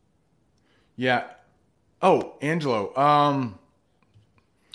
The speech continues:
he's wondering when Jamie and I will do a video together. Oh, it's a good question. It's a good question. I don't know. Um, Jamie might make a pumpkin pie, though, Angelo. I did mention that,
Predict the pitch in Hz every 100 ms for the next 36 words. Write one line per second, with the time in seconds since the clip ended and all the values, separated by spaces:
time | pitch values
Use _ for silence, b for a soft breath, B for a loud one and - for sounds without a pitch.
0 | B B B _ _ _ 135 123 135 143
1 | 143 135 131 139 135 110 135 135 131 127
2 | 131 131 123 110 123 123 110 110 180 131
3 | 98 85 92 82 80 90 _ _ _ _
4 | 170 190 - _ _ _ - 135 147 135
5 | - - _ _ _ _ _ - 151 110
6 | 98 - _ 131 180 147 - - _ _
7 | _ _ _ _ _ _ _ _ _ _
8 | _ _ _ - 117 110 135 170 240 196
9 | 139 147 139 123 156 143 120 - 170 175
10 | 175 156 127 123 143 143 131 127 104 82
11 | b b b b 135 135 180 156 156 165
12 | 185 185 185 196 -